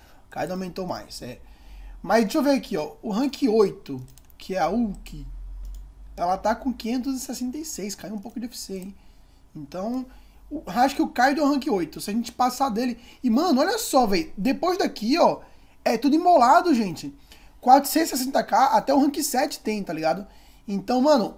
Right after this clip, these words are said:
um dano t-, sete que eu coloco, super sete que eu coloco agora, a gente já aumenta a F C pra passar o pessoal, entendeu?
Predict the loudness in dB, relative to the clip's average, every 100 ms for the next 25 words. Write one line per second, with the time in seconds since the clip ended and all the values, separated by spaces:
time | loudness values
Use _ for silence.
0 | -2 -2 4 4 4 0 -8 -14 -6 2
1 | 4 2 -4 -2 2 2 2 -4 -4 -2
2 | -4 -2 -2 -2 -2 2 2 2 -2 -18
3 | -20 _ -2 0 -2 -2 -2 2 0 0
4 | 0 2 4 4 2 -2 -2 -6 -4 -4
5 | -4 -4 -2 -2 -4 -6 -8 -4 -2 -2
6 | -6 -10 -12